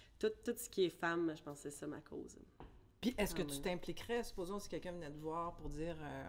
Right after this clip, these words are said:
Speaker 2: on a, on a une cause en particulier, ça touche les femmes, veux-tu
Speaker 1: Ah,
Speaker 2: être porte-parole,
Speaker 1: oui,
Speaker 2: veux-tu
Speaker 1: cent pour cent,
Speaker 2: participer à
Speaker 1: j'ai déjà été, euh, porte-parole une, pour une année pour, euh, ben pas porte-parole, mais un peu, là, comme ambassadrice à Granby pour la m-, maison de violence conjugale, là.
Speaker 2: OK.
Speaker 1: Maison de femmes. Donc, euh, ouais,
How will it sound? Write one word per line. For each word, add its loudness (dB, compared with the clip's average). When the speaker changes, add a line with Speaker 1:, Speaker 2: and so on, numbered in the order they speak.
Speaker 2:
on -4
a, -6
on -4
a -4
une -4
cause -4
en -4
particulier, -6
ça -2
touche -2
les -4
femmes, -2
veux-tu -4
Speaker 1:
Ah, 8
Speaker 2:
être -2
porte-parole, 4
Speaker 1:
oui, 12
Speaker 2:
veux-tu 0
Speaker 1:
cent 4
pour 4
cent, 6
Speaker 2:
participer -
à 12
Speaker 1:
j'ai 8
déjà 10
été, 10
euh, 6
porte-parole 4
une, 6
pour 0
une 4
année 4
pour, 0
euh, 0
ben -4
pas -4
porte-parole, -4
mais 0
un -2
peu, -2
là, -2
comme -4
ambassadrice 0
à 2
Granby 6
pour 0
la -2
m-, -2
maison 4
de 2
violence 2
conjugale, -2
là. -6
Speaker 2:
OK. 0
Speaker 1:
Maison 2
de -4
femmes. -4
Donc, -8
euh, 4
ouais, 8